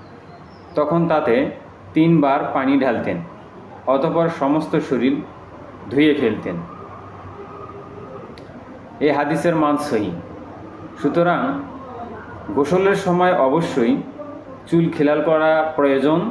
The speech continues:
যেহেতু আল্লাহ রাসূল সাল্লাল্লাহু আলাইহি ওয়াসাল্লাম করেছেন, আমাদেরও করতে হয়। পরবর্তী স্টেপে যে কাজটা করতে হবে তা হচ্ছে, আহ, চামড়া অর্থাৎ আমাদের ত্বকটা ভিজেছে কিনা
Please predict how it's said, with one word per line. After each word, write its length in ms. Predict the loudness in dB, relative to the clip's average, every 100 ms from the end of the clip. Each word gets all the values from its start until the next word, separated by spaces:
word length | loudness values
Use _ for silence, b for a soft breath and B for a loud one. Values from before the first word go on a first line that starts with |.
| -6
যেহেতু 280 | -6 0 2
আল্লাহ 180 | 4 2
রাসূল 260 | 2 0
সাল্লাল্লাহু 200 | 0 2
আলাইহি 100 | 2
ওয়াসাল্লাম 400 | 2 0 0 -2 -10 -14 -14 -14 -14 -16 0
করেছেন, 460 | 2 2 2 -2 0
আমাদেরও 400 | 0 2 2 2
করতে 260 | 0 2
হয়। 220 | 0 0 -4 -8 -16 -16 -14 -12 -2
পরবর্তী 640 | 0 2 2 0 0 0
স্টেপে 500 | 0 0 2 2 2 -2 -10 -18 -16 -16 -12 -2
যে 120 | 0
কাজটা 340 | 2 0 0
করতে 280 | 0 0 2
হবে 300 | 0 2 0 0
তা 120 | -2
হচ্ছে, 380 | -2 -2 0 0 -4 -16 -20 -20 -20 -20 -20 -20 -18 -18 -20 -20 -20 -20 -20 -20 -20 -18 -16 -16 -14 -14 -14 -16 -18 -20 -20 -12
আহ, 480 | -2 0 0 -2 -2
চামড়া 360 | -2 0 0 0
অর্থাৎ 240 | 0 0
আমাদের 320 | 0 2 0
ত্বকটা 320 | 0 0 0
ভিজেছে 440 | -2 2 2 2 0
কিনা 480 | 2 2 0 -2